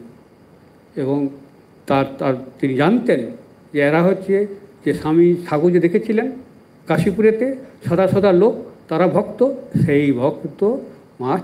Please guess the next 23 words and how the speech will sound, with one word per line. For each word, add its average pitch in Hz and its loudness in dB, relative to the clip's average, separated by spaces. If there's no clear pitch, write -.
চিহ্নিত 101 -4
করলেন। 117 -12
এবং 208 4
আমাদের 202 4
রামকৃষ্ণ 190 2
মিশনের 208 2
গোড়ার 180 2
দিকে 139 0
এদের 175 0
আর্থিক 180 -2
সাহায্যের 147 -2
কথা 131 -8
অকল্পনীয়। 120 -6
তখন 147 -2
তো 147 0
ভারতবর্ষের 139 -2
লোকে 170 -2
টাকা 202 -2
দেবে 190 0
কোথায়? 139 -8
নিজেদের 226 0
টাকা 156 -4
নেই। 120 -10